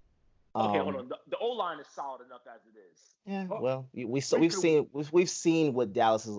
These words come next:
Speaker 2: O-line looks like without Travis in, in the lineup, right?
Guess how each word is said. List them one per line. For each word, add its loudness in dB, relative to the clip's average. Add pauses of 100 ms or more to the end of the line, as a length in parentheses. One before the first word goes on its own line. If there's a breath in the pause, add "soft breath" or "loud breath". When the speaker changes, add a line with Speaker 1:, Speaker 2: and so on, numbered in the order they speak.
Speaker 2:
O-line 0
looks -2
like -4
without 0 (200)
Travis -2
in, -8 (220)
in -6
the -6
lineup, 0
right? -2